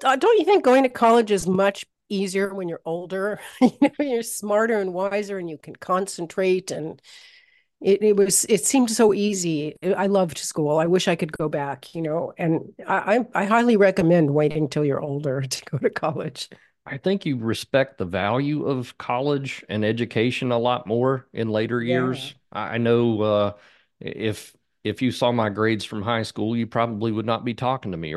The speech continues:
Speaker 2: <laughs> right now. So.
Speaker 1: Me too. I hear ya. <laughs>
Speaker 2: <laughs> Well, let me ask you a question, um, about your son. And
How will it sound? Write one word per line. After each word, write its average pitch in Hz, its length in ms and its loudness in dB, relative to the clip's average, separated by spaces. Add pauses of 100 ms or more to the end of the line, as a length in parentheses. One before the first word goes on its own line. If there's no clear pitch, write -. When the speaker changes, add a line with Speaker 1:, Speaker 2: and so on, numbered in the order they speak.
Speaker 2:
<laughs> - 80 -12
right - 180 -6 (140)
now. 117 120 2
So. - 440 -2
Speaker 1:
Me 285 300 8
too. 381 520 6
I 214 220 4
hear 262 280 0
ya. 226 380 2 (360)
<laughs> 359 500 0
Speaker 2:
<laughs> - 0 - (1040)
Well, 180 100 2
let 294 100 4
me 277 140 2
ask 190 260 2
you 156 100 4
a 135 40 4
question, 120 800 -2
um, 104 440 -4
about 101 420 -6
your 98 140 -6
son. 90 380 -6
And 92 200 -6